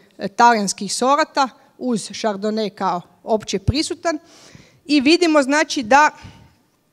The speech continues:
kontrola je, znači, podrazumijevala kontrolni vinograd, znači vinograd koji, e, se, je šprican, e, t-, tradicionalno, tritit, e, je podrazumijeva, znači,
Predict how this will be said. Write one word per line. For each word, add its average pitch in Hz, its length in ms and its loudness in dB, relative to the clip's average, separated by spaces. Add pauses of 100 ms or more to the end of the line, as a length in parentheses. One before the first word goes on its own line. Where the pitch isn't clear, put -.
(440)
kontrola 240 540 2
je, 208 80 0
znači, 226 500 -6 (120)
podrazumijevala 214 880 -4 (420)
kontrolni 262 500 -6
vinograd, 226 420 -2
znači 214 240 -6
vinograd 208 420 -4
koji, 202 200 -6 (240)
e, 202 180 -4
se, 190 360 -10
je 196 220 -8
šprican, 208 580 -10 (440)
e, 170 260 -12 (420)
t-, 196 120 -10
tradicionalno, 269 920 0 (520)
tritit, 247 500 -4
e, 220 80 -2
je 208 300 0
podrazumijeva, 208 800 -2
znači, 202 440 -6